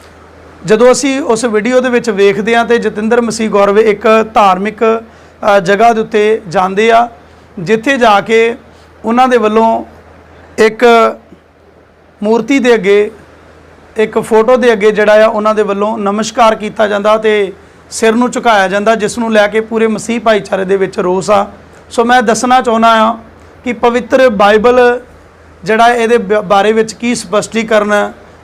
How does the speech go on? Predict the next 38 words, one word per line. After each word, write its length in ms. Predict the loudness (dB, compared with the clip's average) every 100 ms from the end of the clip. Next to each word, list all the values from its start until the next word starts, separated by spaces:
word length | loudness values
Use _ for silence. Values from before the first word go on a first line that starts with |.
| -4
ਪਰਮੇਸ਼ਵਰ 400 | -2 -2 0 0
ਦਾ 120 | 0
ਵਚਨ 340 | 0 -2 -4
ਦਿੰਦਾ 420 | -4 0 2 2
ਆ, 80 | 0 -4 -20 -20 -20 -20 -20 -20 -20 -20 _ _ -4
ਪ੍ਰਭੂ 260 | 0 2 2
ਦਾ 100 | 2
ਵਚਨ 320 | 0 -2 -2
ਇਹਦੇ 140 | 0
ਬਾਰੇ 260 | 0 0 0
ਕੀ 140 | -4
ਕਹਿੰਦਾ। 240 | -6 -4 -2
ਪਰਮੇਸ਼ਵਰ 460 | -2 0 0 0
ਦੇ 100 | 0
ਵਚਨ 320 | 2 0 0 0
ਦੇ 80 |
ਵਿੱਚ 200 | 0 0
ਇਹ 80 | -2
ਸੱਚ 360 | 0 0 0 0
ਆ 100 | -2
ਕਿ 120 | 0
ਇਹ 80 | -2
ਲਿਖਿਆ 400 | -2 0 2 2
ਹੋਇਆ 340 | 4 2 2
ਆ 140 | 0 -4 -12 -20 -20 -20 -20 -20 _ -12
ਕਿ 100 | -8
ਤੁਹਾਡਾ 360 | 0 0 2 2
ਜਿਹੜਾ 220 | 2 2
ਸਿਰ 360 | 0 0 2 4
ਆ 160 | 4
ਉਹ 200 | 2 -2
ਕਿਸੇ 360 | -4 -4 -2 -2
ਵੀ 320 | -2 -4 -6 -14 _ -20 -20 -12 -2
ਮੂਰਤੀ 480 | 0 0 -2 -2
ਦੇ 220 | 0 0 0
ਅੱਗੇ 220 | 0 0
ਨਾ 220 | 2 0
ਝੁਕੇ, 380 | -4 -8 -8